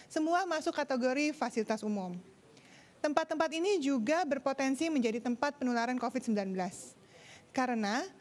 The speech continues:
menimbulkan kontak erat antara pemberi jasa, pelayanan, dan pelanggannya.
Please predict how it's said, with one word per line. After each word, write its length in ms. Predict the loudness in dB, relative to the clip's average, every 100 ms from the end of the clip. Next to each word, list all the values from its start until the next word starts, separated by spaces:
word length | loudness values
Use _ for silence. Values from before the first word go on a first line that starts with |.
| -20 -20 -6 2
menimbulkan 480 | 4 4 2 0
kontak 320 | -2 -2 -2 2
erat 240 | 0 2
antara 240 | 0 0
pemberi 320 | 0 0 2 2
jasa, 560 | 2 0 0 0 0
pelayanan, 560 | 0 0 2 2 2 2
dan 160 | 0
pelanggannya. 720 | 2 0 0 0 2 0 -2